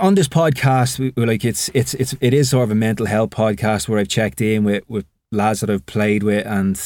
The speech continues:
people that I respect and stuff, and we've talked about v-, various things because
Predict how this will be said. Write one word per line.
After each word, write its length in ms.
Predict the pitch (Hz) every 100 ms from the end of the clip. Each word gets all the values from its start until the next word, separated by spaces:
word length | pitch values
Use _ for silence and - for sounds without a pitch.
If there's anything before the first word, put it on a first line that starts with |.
| - -
people 240 | 113 104
that 160 | 107 101
I 20 |
respect 560 | 98 98 - 107 107 -
and 100 | 101
stuff, 400 | - 107 104 -
and 400 | 101 98 98 -
we've 160 | 104 101
talked 320 | - 110 -
about 240 | 101 101
v-, 100 | 95 - -
various 460 | 98 107 110 104 -
things 260 | 107 104
because 540 | - - 107 98 -